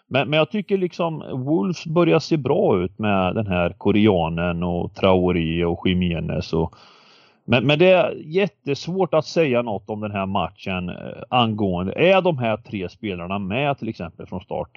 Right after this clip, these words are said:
Då vet i fan om inte det är dags för Leeds också hemma, eh, att ännu, att, att liksom ta en trea. De har ju vunnit en match bara i år.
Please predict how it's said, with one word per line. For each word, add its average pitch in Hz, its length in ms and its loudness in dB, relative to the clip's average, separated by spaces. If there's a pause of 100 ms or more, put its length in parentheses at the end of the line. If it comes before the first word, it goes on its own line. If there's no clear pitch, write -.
(720)
Då 143 640 4
vet 139 420 -4
i 110 40 -4
fan 127 400 0
om 139 140 -4
inte 127 180 -2
det 101 120 2
är 110 40 4
dags 120 400 2
för 151 140 -4
Leeds 82 320 -4
också 85 280 -6
hemma, 80 460 -4 (200)
eh, 82 240 -6
att 90 220 -2
ännu, 104 720 0
att, - 180 -4
att 95 180 0
liksom 98 220 -2
ta 127 280 4
en 123 120 0
trea. 85 500 0 (840)
De 104 120 -4
har 117 60 4
ju 123 60 4
vunnit 135 240 4
en 117 200 2
match 123 280 2
bara 104 220 2
i 90 40 -4
år. 90 240 -10